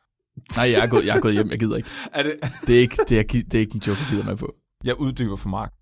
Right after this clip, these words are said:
Speaker 2: Det er verdensrummet, vi snakker om, folk.
Speaker 1: Tak. Tak, Flemming.
Speaker 2: Det
Speaker 1: Det
Speaker 2: er
Speaker 1: var
Speaker 2: ikke,
Speaker 1: pænt af
Speaker 2: øh,
Speaker 1: dig.
Speaker 2: badeværelset eller, øh, dagligstuen. Det er verdensrummet.
Speaker 1: Hvad?
Speaker 2: Ting, man kan gøre i verdensrummet.
Speaker 1: I universet.
Speaker 2: Ja,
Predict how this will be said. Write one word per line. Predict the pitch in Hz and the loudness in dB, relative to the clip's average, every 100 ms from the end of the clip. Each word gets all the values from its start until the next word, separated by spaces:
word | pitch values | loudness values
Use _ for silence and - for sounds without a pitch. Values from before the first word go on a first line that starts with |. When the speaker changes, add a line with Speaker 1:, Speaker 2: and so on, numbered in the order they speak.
| _ - | _ -8
Speaker 2:
Det | 123 | -4
er | |
verdensrummet, | 104 104 117 - 104 104 | -2 -2 -4 -10 -12 -12
vi | |
snakker | - 104 104 | -12 -12 -12
om, | 107 | -14
folk. | - - - _ - | -14 -16 -16 _ -12
Speaker 1:
Tak. | - 107 - - | -8 -8 -10 -12
Tak, | - 135 | -8 -8
Flemming. | - - 110 110 | -8 -8 -6 -2
Speaker 2:
Det | 117 | 0
Speaker 1:
Det | |
Speaker 2:
er | 107 | 0
Speaker 1:
var | |
Speaker 2:
ikke, | 120 123 | -2 0
Speaker 1:
pænt | 127 | 2
af | 123 | 2
Speaker 2:
øh, | |
Speaker 1:
dig. | 117 | -2
Speaker 2:
badeværelset | 127 135 147 107 110 - 113 110 | 0 0 2 0 -2 -4 -6 -6
eller, | 110 101 101 101 104 107 | -6 -4 -2 -4 -6 -10
øh, | 101 104 | -10 -2
dagligstuen. | 110 135 147 131 107 101 107 _ _ _ - | -2 -2 -4 -6 -8 -8 -14 _ _ _ -6
Det | 110 | -4
er | 101 107 - _ _ - | -2 -4 -8 _ _ -6
verdensrummet. | 110 110 117 - 92 87 - - | -4 -4 -8 -12 -12 -14 -14 -4
Speaker 1:
Hvad? | 120 | -2
Speaker 2:
Ting, | 147 147 | -2 -4
man | 107 | -10
kan | 98 | -4
gøre | 104 113 - | -2 -2 -4
i | 131 - | -12 -8
verdensrummet. | 92 107 113 - - - | -6 -6 -10 -16 -10 -2
Speaker 1:
I | 135 | -2
universet. | 131 120 101 101 - - | 2 0 0 -2 -6 -10
Speaker 2:
Ja, | 98 | -8